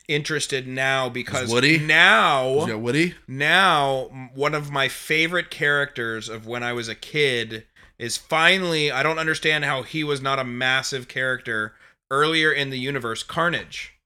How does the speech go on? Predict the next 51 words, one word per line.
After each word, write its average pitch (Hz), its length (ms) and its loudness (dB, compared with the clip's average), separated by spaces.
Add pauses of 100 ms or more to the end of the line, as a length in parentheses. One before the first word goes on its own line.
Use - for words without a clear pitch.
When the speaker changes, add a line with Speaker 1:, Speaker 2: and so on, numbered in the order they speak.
(1080)
Speaker 2:
Oh, 151 180 8
you 135 160 6
like 143 180 4
that? 120 360 2
Speaker 1:
Carnage, 160 460 0
the 147 120 0
red 151 240 4
dude? 196 280 4
Speaker 2:
Uh-huh. 185 320 6 (160)
Speaker 1:
Yeah, 131 380 4
he - 300 -4
was 190 220 2
always 175 500 4
one 160 140 -2
of 160 80 -2
my 147 120 2
fuck, - 440 -2
I 151 100 4
loved 190 240 2
Venom 135 320 0
too. 98 240 -10 (120)
Speaker 2:
I 143 180 8
Speaker 1:
But 143 260 2
Speaker 2:
lo-, 131 120 4
Venom 196 300 6
was 165 140 4
my 151 100 4
Speaker 1:
Venom 202 380 8
Speaker 2:
favorite 240 140 6
Speaker 1:
and 170 160 4
Speaker 2:
comic 180 320 8
Speaker 1:
Carnage. 156 160 4
Speaker 2:
book 104 100 -2
Speaker 1:
Carnage 208 340 4
Speaker 2:
one. 220 60 -2
Speaker 1:
was 185 120 -2
one 196 140 -4
of 202 60 -2
my 190 160 2 (240)
favorite. 262 840 4
I 147 140 0
never 196 540 4
got 170 500 2
Speaker 2:
The 175 100 8
new 190 160 6
one 220 100 6
looks 135 120 4
Speaker 1:
why 170 280 8
Speaker 2:
tight. - 100 0
Speaker 1:
he 202 220 0
wasn't 175 640 2